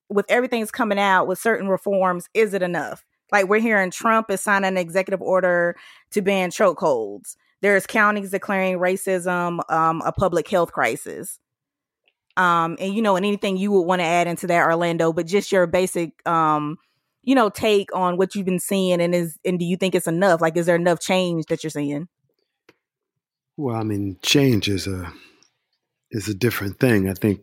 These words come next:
Speaker 2: you know, I haven't seen anything vaguely resembling any change. I mean, right now there's some placating going on, and, and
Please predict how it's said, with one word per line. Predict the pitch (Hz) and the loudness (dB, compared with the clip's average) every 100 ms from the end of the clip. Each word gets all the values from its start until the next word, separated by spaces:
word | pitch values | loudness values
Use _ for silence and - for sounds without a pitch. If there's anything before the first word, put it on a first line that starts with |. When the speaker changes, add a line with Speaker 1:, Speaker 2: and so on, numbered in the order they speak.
| _ | _
Speaker 2:
you | 117 | -2
know, | 101 95 | -2 0
I | 107 | 0
haven't | 110 98 98 | 0 -2 -2
seen | 113 101 | 0 2
anything | 95 95 - 92 90 87 | 2 0 2 2 2 2
vaguely | 98 101 98 95 | 2 2 2 0
resembling | 90 90 101 95 92 92 | 0 -2 -2 0 -2 -2
any | 92 90 | -2 0
change. | - 113 98 92 92 - - - - - - - _ _ _ _ - | 0 2 2 2 -2 -4 -8 -14 -20 -20 -20 -20 _ _ _ _ -12
I | 113 | -6
mean, | 107 98 98 | -2 0 -2
right | 104 101 | -2 -4
now | 107 101 98 101 | -2 -2 -2 -2
there's | 98 98 90 | -2 -2 -2
some | 104 92 | -4 -6
placating | - 110 117 - 107 101 98 | 0 2 2 4 4 4 2
going | 101 98 101 | 4 4 4
on, | 101 101 107 110 | 2 2 2 0
and, | 95 95 - _ _ _ _ - - - _ _ _ | -2 -4 -10 _ _ _ _ -20 -20 -20 _ _ _
and | - 104 101 101 | -8 -4 -4 -6